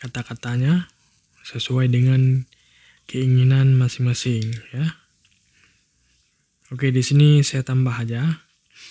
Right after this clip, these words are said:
"Hai, yang di sana saya menggunakan aplikasi jauh." Oke, kita hapus saja seperti ini. "Hai, s-,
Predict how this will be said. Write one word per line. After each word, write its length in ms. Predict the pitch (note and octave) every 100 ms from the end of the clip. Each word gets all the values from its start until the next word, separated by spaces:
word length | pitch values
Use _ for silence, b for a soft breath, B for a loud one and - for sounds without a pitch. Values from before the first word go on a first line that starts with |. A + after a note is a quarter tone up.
| B - B2+
"Hai, 400 | C3+ D3 D#3 D3 _ _ _ _
yang 160 | B2 B2
di 80 | B2
sana 320 | - B2+ C#3
saya 240 | - B2+
menggunakan 640 | C3 B2+ B2 A#2+ A#2+ B2 A#2+
aplikasi 960 | A#2 - A#2 A2+ - B2+ C3 C3 B2 _ _ _ _ _ _ _ _ _ _ _ B2+
jauh." 400 | A#2 A#2 B2 A2+ B B B B B B B B _ _ - B B B _ _ b b b b b b b b b b _ _ _ _ _ _ _ _ _
Oke, 160 | -
kita 240 | B2+ B2+ A#2+ B2
hapus 240 | C#3 -
saja 160 | A#2+ B2+
seperti 400 | B2 - B2 B2
ini. 240 | C#3 D3
"Hai, 320 | B2+ B2 C#3+
s-, 480 | C#3 - - - -